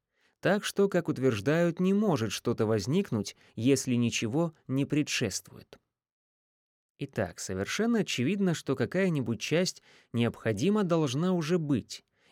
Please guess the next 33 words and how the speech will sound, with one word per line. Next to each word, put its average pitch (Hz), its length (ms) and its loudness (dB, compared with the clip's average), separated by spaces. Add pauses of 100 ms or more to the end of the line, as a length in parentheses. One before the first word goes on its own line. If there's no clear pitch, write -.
и 120 120 0
именно 139 520 0
материя 135 760 0
есть 101 320 -2
такая 101 380 -2
часть. - 560 -10 (260)
Она 113 240 0
находится 120 640 0
в 107 60 -4
возникающем, 113 1040 -2 (260)
и 120 80 0
она 117 320 2
становится 131 800 0 (180)
чем-то 131 440 0
определённым. 127 840 -2 (720)
Но 107 160 0
есть 196 340 0
ли 165 200 0
она 151 360 -2 (100)
и 160 100 0
составная 156 720 0
часть 165 360 -2
определения? 170 720 0 (580)
Ведь 117 240 -2
о 123 80 0
том, 160 260 -2
что - 220 -2
такое 135 420 2
медные 120 420 2
круги, 107 400 -2
мы 104 160 0
говорим 110 460 -2
двояко. 156 680 -4